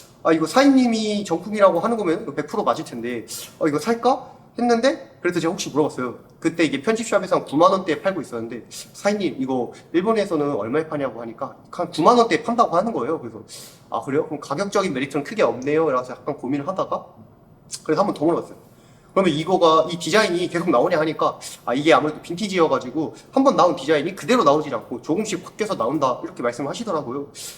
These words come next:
그래서 아, 그러면은 이게 약간 어떻게 보면은 다른 디자인이랑 계속 바뀌신다면 그 디자인적인 그런 약간 수집하는 가치가 있을 수도 있겠다라고 생각을 해서 제가 한번 입어보고 사겠습니다 했는데 이 핏이 딱 제가 좋아하는 그런 핏입니다.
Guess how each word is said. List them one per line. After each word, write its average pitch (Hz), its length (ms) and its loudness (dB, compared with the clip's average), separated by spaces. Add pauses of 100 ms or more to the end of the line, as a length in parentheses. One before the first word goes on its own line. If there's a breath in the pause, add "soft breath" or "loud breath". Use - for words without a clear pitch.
(120)
그래서 127 220 -10 (220 loud breath)
아, 147 140 4
그러면은 233 400 6
이게 151 180 4
약간 135 360 2
어떻게 127 260 -4
보면은 131 580 -4 (400 soft breath)
다른 220 480 4
디자인이랑 175 800 4
계속 - 320 -6
바뀌신다면 165 800 2
그 127 120 -10
디자인적인 175 600 0
그런 135 180 0
약간 - 160 -6
수집하는 233 540 0
가치가 185 360 2
있을 170 220 0
수도 - 160 -4
있겠다라고 165 1040 0
생각을 226 400 4
해서 220 540 0
제가 156 140 0
한번 202 180 2
입어보고 196 360 0
사겠습니다 208 380 -4
했는데 180 380 -4
이 262 180 -4
핏이 240 460 2
딱 214 120 4
제가 175 200 4
좋아하는 165 260 6
그런 143 140 2
핏입니다. 196 360 -6